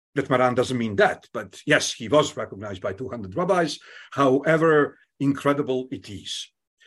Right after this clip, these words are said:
But how did this happen? Uh, well, Maran recognized that,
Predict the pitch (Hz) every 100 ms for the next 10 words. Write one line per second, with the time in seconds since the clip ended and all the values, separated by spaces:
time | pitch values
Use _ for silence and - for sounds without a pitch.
0 | - 135 - 269 226 202 - - - 101
1 | - - _ _ _ _ _ _ _ _
2 | - 165 147 151 190 139 - _ _ _
3 | _ _ _ _ _ _ _ - 135 143
4 | 220 254 240 180 226 226 170 208 196 190
5 | - 151 151